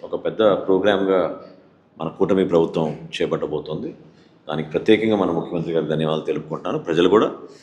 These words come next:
దయచేసి ప్రభుత్వం చేస్తున్న ఈ అనేక సంక్షేమ కార్యక్రమాల్లో భాగంగా ఈ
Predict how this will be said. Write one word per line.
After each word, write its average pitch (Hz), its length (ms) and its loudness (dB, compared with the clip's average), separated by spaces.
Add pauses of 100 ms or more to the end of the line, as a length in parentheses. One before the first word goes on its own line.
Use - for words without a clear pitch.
(340)
దయచేసి 101 400 2
ప్రభుత్వం 95 380 2
చేస్తున్న 87 560 0 (280)
ఈ 85 100 -2
అనేక 95 300 0
సంక్షేమ 107 440 0
కార్యక్రమాల్లో 82 640 -2
భాగంగా 82 760 0 (580)
ఈ 80 200 -8